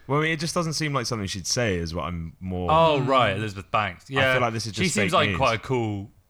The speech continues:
Speaker 2: person as well, right? Like,
Speaker 1: Yeah.
Speaker 2: she's, she's friends with all, like, the forty-year-old Virgin crew.
Speaker 1: Yeah, she's like, yeah,
Speaker 3: Yeah.
Speaker 1: Judd Apatow, Seth Rogen, all those guys.
Speaker 2: Yeah.
Speaker 1: Like, that's kind of, uh, I think that's how she came up, wasn't it?
Speaker 2: It's probably a misquote.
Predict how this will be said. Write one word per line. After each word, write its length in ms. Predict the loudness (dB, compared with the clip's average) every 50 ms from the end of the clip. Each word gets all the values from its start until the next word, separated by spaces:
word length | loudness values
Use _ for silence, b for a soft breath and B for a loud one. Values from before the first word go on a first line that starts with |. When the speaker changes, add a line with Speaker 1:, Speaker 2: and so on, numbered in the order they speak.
| _ _ _ _
Speaker 2:
person 440 | 0 0 2 2 0 -2 -8 -14 -14
as 100 | -10 -6
well, 260 | -4 -2 -2 -2 -4
right? 320 | -4 -4 -4 -4 -4 -6
Like, 100 | -4 -2
Speaker 1:
Yeah. 120 | -2 0 -2
Speaker 2:
she's, 300 | -2 -2 -4 -4 -6 B B B B B B
she's 160 | -8 -6 -6 -2
friends 280 | 0 0 0 0 -2
with 80 | -4 -4
all, 60 | -2
like, 200 | -2 -2 -4 -4
the 60 | -6 -12
forty-year-old 540 | -10 -10 -10 -8 -6 -6 -6 -6 -6 -2
Virgin 400 | -2 0 0 0 -2 -4 -10 -10
crew. 320 | -10 -8 -8 -8 -10 -12 -18 -20 _ -6
Speaker 1:
Yeah, 260 | -4 -4 -2 -4 -4
she's 220 | -6 -6 -6 -4 -2
like, 120 | -2 0
yeah, 180 | 0 0 0 0
Speaker 3:
Yeah. 80 | -2
Speaker 1:
Judd 200 | -2 -2 -2 -2
Apatow, 760 | -2 -4 -6 -6 -8 -8 -6 -6 -4 -6 -6 -6 -8 -10 -12 -14 -14
Seth 300 | -10 -8 -8 -8 -6 -6
Rogen, 300 | -8 -6 -6 -6 -6 -8
all 100 | -8 -6
those 240 | -6 -8 -8 -8
guys. 240 | -10 -12 -14 -14 -10 -6
Speaker 2:
Yeah. 180 | -4 -4 -4 -4
Speaker 1:
Like, 100 | -4 -6
that's 200 | -6 -8 -8 -8
kind 180 | -8 -8 -8
of, 80 | -10 -12 -18 _ _ _ _ -20 _ _ b b b b b -12
uh, 220 | -10 -8 -8 -6 -6
I 60 | -8
think 180 | -8 -8 -10 -10
that's 140 | -10 -10 -10
how 100 | -10 -10
she 120 | -10 -10
came 220 | -10 -10 -10 -8
up, 220 | -8 -10 -10 -12 -16
wasn't 320 | -14 -12 -12 -14 -14 -16 -16 -18
it? 80 | -14 -8
Speaker 2:
It's 160 | -6 -6 -6
probably 280 | -2 -2 -2 0 0 -2
a 40 | -2
misquote. 680 | -2 -4 -6 -6 -6 -8 -8 -8 -8 -8 -8 -8 -10